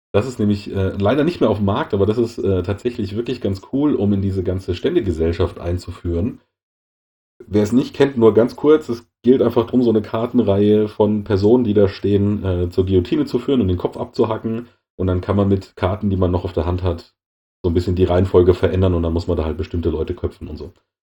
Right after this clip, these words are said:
Und da gibt's die ganzen Stände, die da drin sind. Und dann kann man natürlich die Schüler fragen, „Ja, warum gibt jetzt eigentlich der König so und so viele Punkte? Und es gibt aber irgendwie Minuspunkte, wenn du einen aus der Bevölkerung köpfst. Und was machen denn die Wachen hier in der Reihe? Was haben die für Sonderfähigkeiten?“ und so.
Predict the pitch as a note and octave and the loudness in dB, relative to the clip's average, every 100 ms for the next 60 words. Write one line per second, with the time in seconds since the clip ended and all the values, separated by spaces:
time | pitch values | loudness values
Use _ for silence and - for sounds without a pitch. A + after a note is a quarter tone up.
0 | _ _ _ - G2+ F#2+ - G2 - - | _ _ _ -2 0 0 0 0 -2 -8
1 | - G#2 A2+ B2 C#3+ - F#2+ - - G3 | -8 0 0 0 -4 -6 -8 -2 0 2
2 | G#2 F#2 F2+ F#2+ G2 F2+ F2 F2 F2+ G#2+ | 2 2 2 2 2 2 0 0 -2 0
3 | A#2 A2+ B2 A#2+ A2+ A#2+ A2 G#2 A2+ C3 | 0 0 -2 -4 -4 -2 -2 -2 -2 -2
4 | A2 F#2+ F#2 G2+ G#2 B2+ B2 F#2 G#2+ G#2 | 0 2 2 2 0 0 -2 0 -2 0
5 | F#2+ - B2 A#2+ F#2 A#2 C#3 C#3 C3 B2 | 0 4 4 4 6 4 4 0 0 2
6 | C3+ D3+ D#3 D3+ D#3+ A#2+ G#2+ G2 B2 G2+ | 2 0 0 0 0 0 0 2 -2 0
7 | G2 G2+ G2 F#2+ A#2 C#3 - B2+ B2+ G2+ | 0 2 2 4 4 2 0 0 2 2
8 | G#2 G2+ G2+ A2 G#2+ G#2 F#2+ C#3+ - F2 | 4 4 2 0 0 -2 0 -2 -2 -4
9 | D#2+ F2 - - D2+ F2 E2 - E2 F#2 | -2 -2 -4 -10 -6 -6 -6 -12 -10 -6
10 | G2 F#2 F#2+ F#2+ G#2 - G2 F#2+ F#2 E2+ | -6 -4 -2 0 0 0 0 2 2 0
11 | D#2+ D#2+ E2 E2 F#2 G2+ G2+ F2+ G2+ A2+ | -4 -6 -6 -6 -6 -4 -2 -2 0 -2
12 | G2 D#2+ - - D#2+ D#2 D#2 D#2+ G2+ | -4 -10 -10 -8 -8 -8 -10 -6 -8